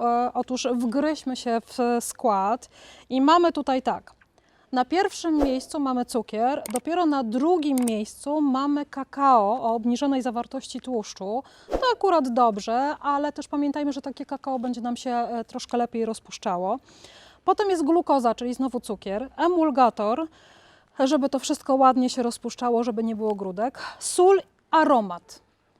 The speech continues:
I ten aromat to jest, jeśli jest samo słowo aromat, to znaczy, że jest to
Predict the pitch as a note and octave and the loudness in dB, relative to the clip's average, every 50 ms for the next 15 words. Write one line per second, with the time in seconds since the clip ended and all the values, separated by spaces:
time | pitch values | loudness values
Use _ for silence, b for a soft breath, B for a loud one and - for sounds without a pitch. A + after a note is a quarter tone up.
0 | _ _ - B3+ - F#4 F#4+ G4 - D#4 D#4+ F4 E4+ F4 E4+ - - - C#4+ D4 | _ _ -12 -6 -4 -4 -4 0 0 2 2 4 2 0 0 -2 -4 -4 -4 -4
1 | - - - B3+ - - C4 A#3+ - - - - F4 F4 - - D4+ C4+ A#3+ B3 | -6 -8 -10 -10 -6 -6 -6 -6 -2 -2 0 0 0 0 -2 -2 -4 -6 -4 -4
2 | - B3 C4 C#4+ D4 D4 - - - C#4 C4+ C4+ C#4+ C#4+ - C#4 B3+ B3 A#3+ B3 | -4 -4 -2 -2 -4 -6 -6 -8 -10 -8 -6 -6 -6 -6 -6 -8 -8 -6 -4 -6
3 | B3+ B3 - _ _ - A#3+ A#3+ | -6 -6 -10 _ _ -6 -6 -6